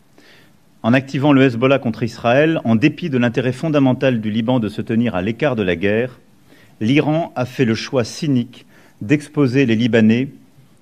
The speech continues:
et de se préserver lui-même. Il a précipité l'élimination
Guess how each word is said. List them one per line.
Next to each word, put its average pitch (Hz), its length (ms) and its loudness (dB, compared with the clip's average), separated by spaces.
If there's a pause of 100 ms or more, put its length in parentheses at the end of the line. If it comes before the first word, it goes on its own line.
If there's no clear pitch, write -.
et 113 60 -2
de 120 100 0
se 113 120 -6
préserver 123 480 0
lui-même. 90 440 -2 (1200)
Il 113 140 2
a 123 40 4
précipité 139 640 -2
l'élimination 127 920 2